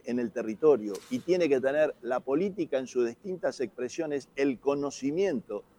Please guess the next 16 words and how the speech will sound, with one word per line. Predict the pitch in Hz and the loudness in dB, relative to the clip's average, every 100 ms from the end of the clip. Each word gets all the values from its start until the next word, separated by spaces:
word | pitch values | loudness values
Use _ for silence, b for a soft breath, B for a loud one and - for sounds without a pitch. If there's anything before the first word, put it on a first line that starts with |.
| _ | _
de | 113 123 | 0 0
cada | - 165 180 165 151 - | 2 2 4 4 0 2
uno | 156 165 151 | 4 4 2
de | 120 | -2
los | 117 - | -2 -8
integrantes | 113 113 117 135 135 120 | -8 -4 0 0 0 -4
de | 104 | -6
nuestra, | 107 117 - 117 107 98 - | -6 -8 -4 -2 2 0 -2
de | 92 104 | -4 -4
nuestra | 113 120 117 | -2 -6 -6
institución. | 104 104 95 - 127 | -8 -10 -12 -6 -4
Eso | 156 160 | -4 -2
nos | 156 135 | -2 4
va | 147 | 6
a | |
dar | 156 170 | 8 6